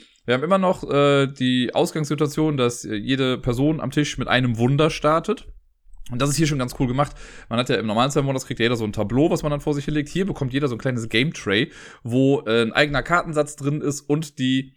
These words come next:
Bauteile des eigenen Wunders. Die werden zu Beginn, äh, auf den Tisch gelegt,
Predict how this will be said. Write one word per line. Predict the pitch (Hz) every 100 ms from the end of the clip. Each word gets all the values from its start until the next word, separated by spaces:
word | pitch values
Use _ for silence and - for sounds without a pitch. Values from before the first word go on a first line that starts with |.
| _ 110
Bauteile | 113 151 - 135 131
des | 120 -
eigenen | 113 120 123 117
Wunders. | 131 120 - -
Die | 196
werden | 151 139
zu | 139 120
Beginn, | 110 123 214 - - - - _ _
äh, | 135 135 123
auf | 120
den | 131
Tisch | 196 -
gelegt, | 214 226 233